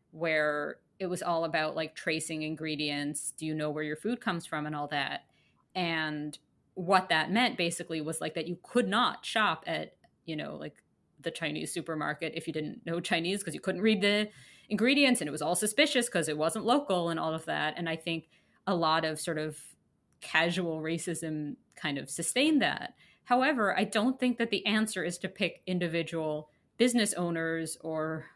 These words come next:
whatever as, like, having sinned, because that just never makes any sense. And it, all it does is seem utterly nuts and get a lot of people correctly saying, like, "No, everybody's allowed to cook everything." Um, yeah.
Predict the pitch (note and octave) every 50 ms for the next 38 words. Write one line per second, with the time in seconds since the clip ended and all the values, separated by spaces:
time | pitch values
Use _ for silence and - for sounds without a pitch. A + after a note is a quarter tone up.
0 | _ - D#3 D#3 D3+ E3 D#3+ D3 E3+ D#3+ C#3+ C3+ D3+ D#3+ D#3+ D#3 - D#3+ D#3+ D#3
1 | D#3 - - _ - _ _ - F3 D#3+ - D#3+ - - - - - E4+ F4+ B3
2 | F3+ D#3+ D#3 D#3+ E3 E3 F3+ G3+ F3+ G#3+ G#3 G3+ G3+ - G3 G3+ G3 F#3+ F3 F3
3 | F3+ F#3 F#3+ F#3 F3 E3 D3+ - E3+ D#3 D#3+ D#3 D#3 - D#3+ D3+ D#3 D#3 D#3 -
4 | - E3+ E3 D#3+ D#3 D#3 D#3+ - _ - - _ _ _ _ _ G3+ F#3+ G3+ G#3
5 | G#3+ G#3 G#3 F3+ E3 D#3+ E3 E3 D#3+ - F3+ F3 D#3+ - - F#3+ F3+ E3+ E3+ E3
6 | D#3 - _ - F#3 F3 F3 E3+ D#3 D#3+ D#3 E3 G3 B3 C4+ C4+ C4+ C4+ - -
7 | - _ - F3+ F3 E3 E3+ E3 E3 E3+ D#3 - _ _ _ _ _ _ _ -
8 | F#3 F3 E3 D#3 D3+ D3 D3+ E3 E3 - E3 D3+ - E3 D#3+ - - F3 E3+ F3+
9 | F3 - E3+ D#3+ E3+ - E3+ D#3 D#3 D#3 D#3 D3+ D3+ D3+ D3+ D#3 D3 - - F#3
10 | F3 E3 E3 E3 E3 D#3 D#3+ D3+ E3+ D#3+ E3 D#3 E3 D3+ E3 D#3+ D3+ D#3+ D#3 -
11 | - - D#3+ D#3 D#3 D3+ D#3 - D#3 - - D#3 D3 C#3+ C#3 C3+ C#3 C#3 - _
12 | D#3+ D#3 D3+ D3 D3 D3 C#3+ D3 E3+ C#3 - _ _ _ _ - D3+ - C#3+